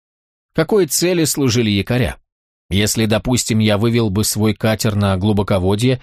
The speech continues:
желая без лишнего шума избавиться от нескольких тел, то что бы я сделал, имея огромное количество якорей?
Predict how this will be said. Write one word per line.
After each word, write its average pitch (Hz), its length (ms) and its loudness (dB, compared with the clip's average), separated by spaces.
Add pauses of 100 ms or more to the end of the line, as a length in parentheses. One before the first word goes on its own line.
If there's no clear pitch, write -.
(160)
желая 117 420 2
без 110 200 -2
лишнего 120 440 0
шума 120 320 0
избавиться 110 540 -2
от 101 120 -4
нескольких 113 580 -2
тел, 131 320 0 (300)
то 165 120 0
что 170 240 0
бы 147 120 0
я 139 140 2
сделал, 127 540 0
имея 107 340 2
огромное 110 420 0
количество 107 540 -2
якорей? 101 560 -2